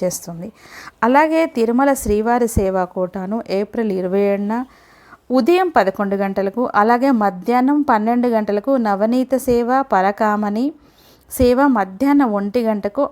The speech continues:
ఆన్లైన్లో విడుదల చేస్తారు. జూలైలో తిరుమల వెళ్ళాలని భక్తులు ఈ విషయాలను గమనించి టికెట్ బుక్ చేసుకోవాలని టీటీడీ కోరింది. ఇక ఏప్రిల్ ఇరవై రెండు సాయంత్రం ఆరున్నర నుంచి ఎనిమిదిన్నర మధ్య వైభవంగా సీతారాముల కళ్యాణం,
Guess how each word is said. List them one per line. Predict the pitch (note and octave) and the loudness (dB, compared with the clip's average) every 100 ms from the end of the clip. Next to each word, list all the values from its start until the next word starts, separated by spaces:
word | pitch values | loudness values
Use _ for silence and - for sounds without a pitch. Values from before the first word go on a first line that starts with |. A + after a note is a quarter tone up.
| G#3 | -2
ఆన్లైన్లో | G#3 A#3 A3+ G#3+ A#3 | -2 0 0 0 0
విడుదల | G3+ F#3 G3+ G3+ | -2 -2 -4 -2
చేస్తారు. | F#3 - F3+ F3 - _ - _ - | -4 -4 -8 -8 -10 _ -20 _ -14
జూలైలో | G3 B3 C#4 C#4+ D4+ C#4 D#4 | -2 2 2 4 2 2 0
తిరుమల | D#4+ A#3 A#3 C4 C4+ | 2 0 2 2 0
వెళ్ళాలని | B3+ G#3 A3 B3 B3 B3 A3 | 0 0 0 2 2 0 -2
భక్తులు | F#3 F#3+ - - C4+ | 0 -2 -4 -4 -2
ఈ | D#4+ G#3+ | -2 -4
విషయాలను | G#3+ G3+ B3+ A#3+ A#3 F#3 | -4 -4 -2 -2 -2 -4
గమనించి | F#3 G3 F#3+ F#3+ C4+ | -4 -4 -4 -4 -6
టికెట్ | A#3 - A3 | -6 -6 -6
బుక్ | G3+ G3+ - - | -4 -6 -4 -4
చేసుకోవాలని | A3 - G#3+ F#3 F3+ G#3 | -4 -2 -2 0 -2 -2
టీటీడీ | B3 G#3 G3 F#3+ F#3+ | -4 -4 -4 -4 -6
కోరింది. | A#3 G3+ F3+ E3+ E3 - _ _ - - - - | -6 -4 -4 -4 -8 -10 _ _ -20 -20 -14 -4
ఇక | C#4+ C4+ | -2 2
ఏప్రిల్ | B3 D4+ D#4+ F4+ F4+ - | 4 4 2 0 0 0
ఇరవై | A3+ B3 C4+ | 0 2 2
రెండు | C#4+ C4 B3 C#4 | 2 2 0 0
సాయంత్రం | C4 G#3+ A#3 A#3 C4 | -2 -2 -2 -2 0
ఆరున్నర | G#3 G3+ A#3 A#3 G#3+ G3+ | 0 0 0 0 0 0
నుంచి | F#3+ F#3+ B3+ | -2 -4 -2
ఎనిమిదిన్నర | A#3 G#3+ A#3 A3 G3+ | 0 0 2 2 2
మధ్య | G3 F#3+ F#3 B3+ | 2 0 0 -2
వైభవంగా | A3+ F#3+ A3+ A#3+ C4+ A#3+ A3+ C4 | 2 2 4 2 2 2 2 0
సీతారాముల | - B3+ B3+ C4+ C#4 C#4 C4+ B3 A3 A3 A3+ | 0 -4 -2 -2 0 0 0 0 -2 0 -2
కళ్యాణం, | A3+ A3 G3 G3+ G3 G#3 | -4 -4 -4 -4 -4 -4